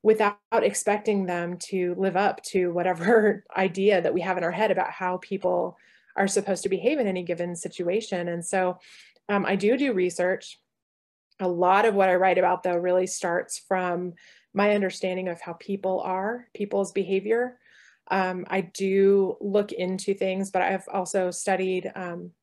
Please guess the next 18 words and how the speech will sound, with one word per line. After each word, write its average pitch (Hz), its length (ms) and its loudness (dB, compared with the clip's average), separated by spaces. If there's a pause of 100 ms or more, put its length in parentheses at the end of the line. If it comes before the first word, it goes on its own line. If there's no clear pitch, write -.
you 220 100 -4
know, 180 80 -4 (160)
I've 202 120 -8
studied 208 320 -4
psychology. 208 600 0
And 196 180 2
so 185 300 -2
I 185 140 -4
have 190 340 -4
a 190 100 -2
pretty 196 260 -2
good 196 160 0
idea 185 580 -2 (560)
of 185 420 0 (140)
different 196 400 -2
ways 190 560 -2
that 180 520 -4
people 175 760 -4